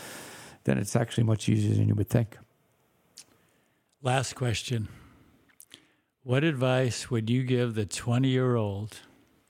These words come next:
Speaker 2: Frank Jules today?
Speaker 1: So kind of what I gave my children, um, find your passion,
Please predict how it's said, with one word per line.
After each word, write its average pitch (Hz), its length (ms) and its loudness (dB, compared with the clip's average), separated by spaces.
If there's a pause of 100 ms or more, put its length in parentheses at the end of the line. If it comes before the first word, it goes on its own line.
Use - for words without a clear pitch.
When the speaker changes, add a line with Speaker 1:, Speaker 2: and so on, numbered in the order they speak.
Speaker 2:
Frank 113 340 -4
Jules 98 560 -8 (640)
today? - 380 -4 (1500)
Speaker 1:
So 135 640 2
kind 233 220 0
of 269 80 -2
what 190 100 2
I 117 140 0 (320)
gave 143 320 4
my 110 240 4
children, 104 760 2
um, 107 720 4 (1300)
find 139 480 2
your 175 120 4
passion, 110 680 0